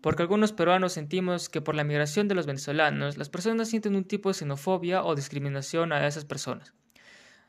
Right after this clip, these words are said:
ya que de las noticias de discriminación de los peruanos hacia los venezolanos siguen apareciendo, ya sea porque no permiten la entrada a locales o negarles la venta de un producto.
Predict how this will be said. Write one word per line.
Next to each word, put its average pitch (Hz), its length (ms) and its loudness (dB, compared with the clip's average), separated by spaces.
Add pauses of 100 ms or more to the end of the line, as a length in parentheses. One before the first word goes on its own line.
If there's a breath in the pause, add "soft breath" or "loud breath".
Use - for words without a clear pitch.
(400 soft breath)
ya 175 220 4
que 175 100 4
de 151 120 6
las 147 120 4
noticias 185 540 0
de 170 140 -2
discriminación 143 560 -2
de 175 60 2
los 160 100 -2
peruanos 170 380 2
hacia 151 140 -6
los 165 120 -6
venezolanos 196 720 0 (100)
siguen 220 380 4
apareciendo, 147 560 0 (240)
ya 156 180 -6
sea 160 380 2
porque 147 260 -2
no 170 160 -2
permiten 170 460 -2
la 135 80 -4
entrada 156 360 2
a 135 40 0
locales 170 560 0
o 156 60 -2
negarles 160 360 0
la 151 80 -6
venta 143 280 -2
de 135 60 0
un 135 80 -4
producto. 127 440 -6